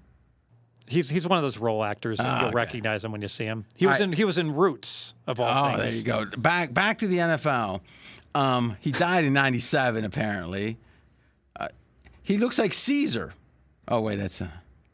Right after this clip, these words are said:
Speaker 2: uh,
Speaker 1: Icy
Speaker 2: oh,
Speaker 1: calm.
Speaker 2: okay, okay,
Speaker 1: You probably
Speaker 2: okay.
Speaker 1: recognize him.
Speaker 2: Please don't say icy calm again. <laughs> Whatever you do. He looks tough.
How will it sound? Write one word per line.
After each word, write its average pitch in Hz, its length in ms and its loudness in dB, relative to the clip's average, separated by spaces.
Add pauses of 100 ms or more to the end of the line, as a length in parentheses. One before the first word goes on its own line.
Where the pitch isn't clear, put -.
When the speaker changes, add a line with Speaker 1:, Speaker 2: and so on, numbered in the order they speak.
(720)
Speaker 2:
uh, 139 180 -4 (400)
Speaker 1:
Icy 143 260 2
Speaker 2:
oh, 196 40 4
Speaker 1:
calm. 170 280 2
Speaker 2:
okay, 139 340 2
okay, 110 340 0
Speaker 1:
You - 80 2
probably 131 220 2
Speaker 2:
okay. 110 60 -2
Speaker 1:
recognize 104 440 -6
him. 110 100 -14 (540)
Speaker 2:
Please 240 300 -2
don't 135 180 2
say 120 180 0
icy 110 300 0
calm 110 300 -2
again. 640 580 0 (380)
<laughs> - 500 -6
Whatever 311 360 2
you 151 220 2
do. 127 240 0 (160)
He 185 80 0
looks 254 240 -2
tough. 220 420 0